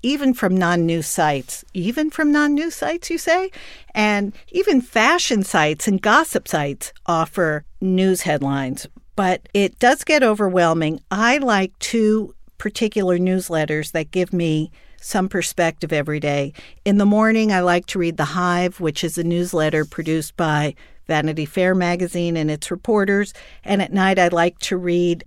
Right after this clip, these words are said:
Brian Stelter's letter, which is called Reliable Sources, which is really more about how the media is handling all the stories that are breaking constantly.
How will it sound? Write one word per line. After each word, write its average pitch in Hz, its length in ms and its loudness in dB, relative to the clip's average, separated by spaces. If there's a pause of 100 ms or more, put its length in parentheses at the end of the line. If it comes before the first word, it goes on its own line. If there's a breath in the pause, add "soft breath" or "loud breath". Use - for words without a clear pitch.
Brian 185 300 4
Stelter's 214 760 0 (220)
letter, 208 580 0
which 185 320 -6
is 185 260 -2
called 185 560 -2
Reliable 175 560 0
Sources, 220 680 0 (260 loud breath)
which 240 220 0
is 220 200 4 (360)
really 277 380 2
more 220 500 4
about 185 340 0
how 196 160 -2
the 185 140 -2
media 185 480 2
is 180 300 -2
handling 180 760 0
all 175 200 2
the 180 100 -4
stories 156 540 -2
that 156 120 0
are 151 80 -2
breaking 151 460 -2
constantly. 151 880 -4